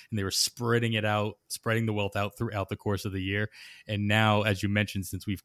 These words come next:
hit that point of no return, now we're gonna, we're start, we'll talk about it in a second, but we're already, we're starting to see some mini floodgates opening up. And I think in the next week or two, we're gonna start seeing even more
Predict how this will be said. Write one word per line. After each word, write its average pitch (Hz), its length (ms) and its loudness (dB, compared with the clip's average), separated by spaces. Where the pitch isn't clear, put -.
hit - 220 0
that 98 320 2
point 113 260 2
of 101 60 2
no 107 160 6
return, 104 580 2
now 95 300 0
we're 92 160 -4
gonna, 98 280 0
we're 123 160 -4
start, 127 220 -2
we'll 147 160 2
talk 143 220 4
about 123 220 6
it 117 40 4
in 110 80 2
a 101 60 0
second, 95 400 -2
but 95 220 -2
we're 107 180 -2
already, 110 240 0
we're 107 120 0
starting 123 200 2
to 110 80 2
see 123 180 0
some 101 260 -6
mini 156 220 6
floodgates 113 500 2
opening 98 320 0
up. 92 200 -4
And 98 80 -2
I 95 100 2
think 107 200 -2
in 104 60 -2
the 98 80 -4
next 98 220 -4
week 101 240 -2
or 101 40 -6
two, 98 240 -2
we're 95 120 -8
gonna 90 440 -10
start 95 300 -8
seeing 95 300 -6
even 95 200 -6
more 92 320 -4